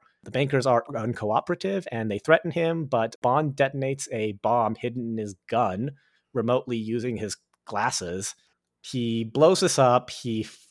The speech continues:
fights his way, um, free, and then before the police arrive, he escapes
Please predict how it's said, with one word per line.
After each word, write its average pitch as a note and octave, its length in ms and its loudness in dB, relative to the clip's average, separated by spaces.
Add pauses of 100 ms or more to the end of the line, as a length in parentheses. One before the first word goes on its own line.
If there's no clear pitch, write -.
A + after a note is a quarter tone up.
fights D#3+ 320 2
his C#3 160 0
way, B2+ 540 4
um, A2 540 0
free, A2+ 600 -2
and A#2 160 -2
then A#2 160 0
before E3+ 300 2
the G3 80 2
police C#3 340 0
arrive, G2 440 -2
he A2+ 100 -4
escapes C#3+ 420 -4